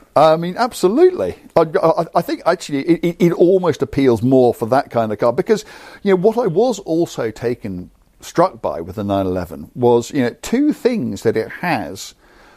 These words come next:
over normal S U Vs. Um, you know, it's got, you know, enormous traction because its engine sat in the back. Um, well, it'd be, so even beyond that,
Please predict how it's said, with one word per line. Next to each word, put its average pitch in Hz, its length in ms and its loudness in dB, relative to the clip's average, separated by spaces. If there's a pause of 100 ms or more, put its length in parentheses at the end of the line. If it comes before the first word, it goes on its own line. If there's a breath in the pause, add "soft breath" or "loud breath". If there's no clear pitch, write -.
(240 soft breath)
over 156 360 2
normal 147 380 2
S 139 220 -2
U 143 180 -2
Vs. 127 520 -2 (260)
Um, 117 560 0 (520)
you 135 120 -2
know, 101 140 -4 (100)
it's 147 220 -4
got, - 380 -2 (340)
you 139 140 0
know, 113 120 0
enormous 151 680 0
traction 110 420 -8
because 104 220 -8
its 107 120 -10
engine 104 280 -6
sat 85 300 -10
in 82 60 -16
the 53 100 -18
back. 76 400 -10 (540 loud breath)
Um, 135 520 0 (260)
well, 180 140 0
it'd 151 100 -6
be, 139 180 2
so 113 220 -2 (180)
even 156 260 -4
beyond 131 420 0
that, - 380 -6